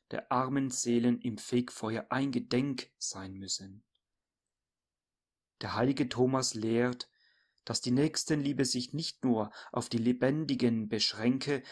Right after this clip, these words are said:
sondern dass sie sich auch auf die Toten erstrecke. Gleichwie wir nun also verpflichtet sind,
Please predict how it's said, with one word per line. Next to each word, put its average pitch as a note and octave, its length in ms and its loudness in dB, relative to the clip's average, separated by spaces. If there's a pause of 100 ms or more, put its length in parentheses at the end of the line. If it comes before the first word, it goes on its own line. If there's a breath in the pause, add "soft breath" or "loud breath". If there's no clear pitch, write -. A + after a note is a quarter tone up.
(180 loud breath)
sondern D3 500 2
dass A#2 180 0
sie C3 100 -2
sich B2+ 340 -4
auch C#3 280 0
auf A#2+ 180 0
die - 240 -10
Toten D#3 500 0
erstrecke. - 800 -6 (2250)
Gleichwie A#2 880 -4 (580)
wir E3 260 6
nun C#3 300 4
also B2 360 0
verpflichtet C3 720 -2
sind, G2+ 540 -4